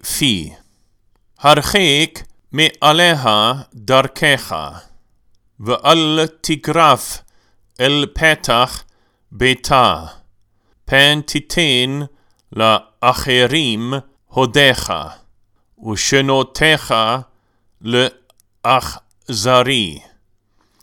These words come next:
פן ישבעו זרים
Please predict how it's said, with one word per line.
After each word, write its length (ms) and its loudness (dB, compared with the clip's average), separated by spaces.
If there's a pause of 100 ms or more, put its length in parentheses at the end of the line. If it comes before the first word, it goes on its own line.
(220)
פן 420 0 (460)
ישבעו 1040 0 (260)
זרים 800 0